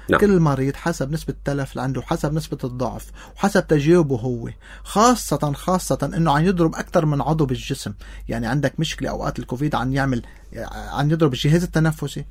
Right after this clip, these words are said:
Speaker 2: أوقات عم يضرب الدماغ، أوقات عم يضرب القلب. ما هودي مجتمعين مع بعضهم عم يسببوا لنا، ما عم نعرف إنه إذا المريض ده بده وقت وده بده، آه، عدد جلسات.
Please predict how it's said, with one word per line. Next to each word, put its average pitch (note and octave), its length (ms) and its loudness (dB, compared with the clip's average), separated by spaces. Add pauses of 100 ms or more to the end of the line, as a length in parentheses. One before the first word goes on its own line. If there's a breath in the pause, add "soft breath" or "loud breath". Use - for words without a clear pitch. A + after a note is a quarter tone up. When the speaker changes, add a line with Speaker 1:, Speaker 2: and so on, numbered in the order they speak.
(120)
Speaker 2:
أوقات C#3 280 -2
عم C3+ 120 -4
يضرب C#3+ 260 -2
الدماغ، C#3+ 460 2 (260 loud breath)
أوقات D3 220 2
عم C3 120 2
يضرب C#3+ 240 0
القلب. B2+ 260 -2 (220 loud breath)
ما C#3 80 2
هودي G3+ 200 8
مجتمعين E3 480 6
مع D#3 180 6
بعضهم C3+ 560 4 (520 soft breath)
عم C#3 100 6
يسببوا D#3+ 580 6
لنا، D#3+ 260 6
ما F#3+ 160 8
عم A#3 280 8
نعرف A#3+ 300 6
إنه F3+ 160 4
إذا E3+ 340 4 (180 loud breath)
المريض E3+ 320 8
ده F3 100 10
بده D#3+ 260 6
وقت D#3 340 4 (200)
وده D#3 360 6
بده، D#3 520 6 (320 loud breath)
آه، C3+ 240 4
عدد D#3+ 320 6
جلسات. B2+ 440 -2